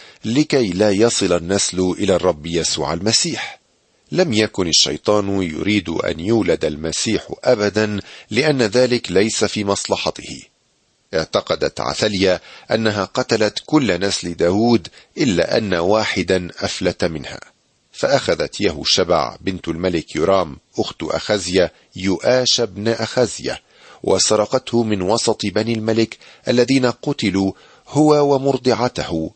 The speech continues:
من مخدع السرير، وخبأوه من وجه عثاليا فلم يقتل، وكان معها في بيت الرب مختبئا ست سنين، وعثاليا مالكة على الأرض.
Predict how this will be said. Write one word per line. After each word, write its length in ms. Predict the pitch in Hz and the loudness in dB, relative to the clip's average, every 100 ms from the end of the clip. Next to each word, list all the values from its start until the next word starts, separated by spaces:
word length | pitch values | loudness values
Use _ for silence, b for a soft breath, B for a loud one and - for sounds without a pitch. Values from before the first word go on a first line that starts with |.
| - | -8
من 240 | 90 85 | -6 -4
مخدع 400 | 90 104 - 76 | -2 -2 -2 -4
السرير، 640 | - - 78 107 123 107 B B B | -4 -4 -2 2 4 2 B B B
وخبأوه 760 | - 143 120 85 87 - 101 95 | -4 0 0 0 -2 0 2 0
من 180 | 87 82 | 0 -2
وجه 420 | 90 95 - 80 | 2 2 2 0
عثاليا 540 | 69 - 92 85 82 | -2 0 0 2 0
فلم 360 | 78 87 82 76 | 0 0 0 -2
يقتل، 560 | 67 - - 69 64 - _ _ _ | -8 -10 -6 -6 -6 -12 _ _ _
وكان 500 | - 76 - 92 82 | -4 -4 0 0 0
معها 400 | 85 78 82 82 | -2 -2 0 -2
في 200 | 78 73 | -4 -8
بيت 280 | 71 85 90 | -2 -2 0
الرب 340 | 78 92 95 80 | -2 0 0 -2
مختبئا 800 | 76 - - 107 98 101 101 95 | -12 -10 0 0 2 -2 -2 -6
ست 380 | - - 135 - | -6 -6 -4 -6
سنين، 540 | 139 147 139 117 78 64 _ _ _ | -6 -6 -4 -4 -6 -12 _ _ _
وعثاليا 800 | 85 76 80 - 85 76 73 73 - _ - | 0 0 0 -2 -2 0 -2 -2 -6 _ -8
مالكة 500 | 87 78 73 - 73 | -4 -4 -4 -4 -4
على 240 | 64 80 | -2 -2
الأرض. 460 | 101 - 82 67 - | -2 0 -2 -4 -12